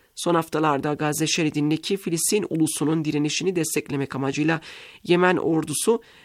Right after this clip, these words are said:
Kızıldeniz'de işgal altındaki topraklara giden veya Siyonist rejime ait gemileri hedef almıştır. Her daim kadın haklarını savunduğunu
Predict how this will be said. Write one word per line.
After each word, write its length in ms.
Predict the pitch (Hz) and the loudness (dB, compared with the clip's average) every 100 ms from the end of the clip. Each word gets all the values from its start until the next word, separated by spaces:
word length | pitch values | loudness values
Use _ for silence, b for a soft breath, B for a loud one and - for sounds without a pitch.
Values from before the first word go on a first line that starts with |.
| b | b
Kızıldeniz'de 680 | - 220 247 208 170 156 160 | -2 0 4 6 6 4 0
işgal 280 | 156 - 160 | 0 0 -2
altındaki 400 | 156 156 165 165 | -2 -4 -4 -4
topraklara 560 | 170 160 151 160 156 | -2 -2 -4 0 0
giden 500 | 147 143 156 180 214 b b b - | 0 0 4 4 2 b b b -2
veya 260 | 156 151 156 | 2 4 4
Siyonist 500 | 156 - 196 233 - | 2 4 4 4 2
rejime 300 | 185 156 160 | 2 2 0
ait 400 | - 151 156 160 | 0 0 0 0
gemileri 520 | 170 165 160 190 254 | 0 2 4 2 0
hedef 300 | 214 180 - | 0 0 -2
almıştır. 640 | 143 135 131 - 135 - - _ _ _ _ _ _ _ _ _ _ _ _ _ _ _ _ _ _ _ _ _ _ _ _ _ _ _ _ _ _ _ _ _ _ | -2 -2 -2 -4 -4 -6 -14 _ _ _ _ _ _ _ _ _ _ _ _ _ _ _ _ _ _ _ _ _ _ _ _ _ _ _ _ _ _ _ _ _ _
Her 280 | - 262 269 | 4 6 8
daim 300 | 220 175 214 | 8 6 4
kadın 340 | 214 214 214 254 | 2 0 2 2
haklarını 540 | 233 202 180 165 151 | 0 0 2 2 2
savunduğunu 960 | 151 160 143 151 143 156 170 175 185 | 2 0 0 0 2 2 4 4 2